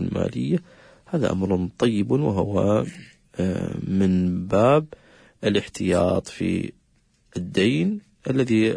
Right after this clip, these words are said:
أمر الله جل وعلا به في كتابه جل وعلا، عندما قال: "يا أيها الذين آمنوا إذا تداينتم بدين إلى أجل مسمى فاكتبوه".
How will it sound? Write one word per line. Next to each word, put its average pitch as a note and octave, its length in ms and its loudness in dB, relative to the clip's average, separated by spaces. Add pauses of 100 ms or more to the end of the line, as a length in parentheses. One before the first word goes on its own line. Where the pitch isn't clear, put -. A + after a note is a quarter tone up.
(120)
أمر A#2+ 260 2
الله F#2+ 280 0
جل G#2 320 0
وعلا G2 540 2
به G#2+ 400 0
في G2 440 -2 (320)
كتابه F2+ 520 2
جل F2 220 0
وعلا، F2 280 4
عندما E2 320 0
قال: - 200 -4
"يا B2 80 0
أيها G2 200 -2
الذين F#2 320 -4
آمنوا F#2+ 300 0
إذا F#2+ 180 2
تداينتم F2+ 680 0
بدين D3 640 -2
إلى F2 180 0
أجل F#2+ 400 0
مسمى F2 800 0
فاكتبوه". - 600 -6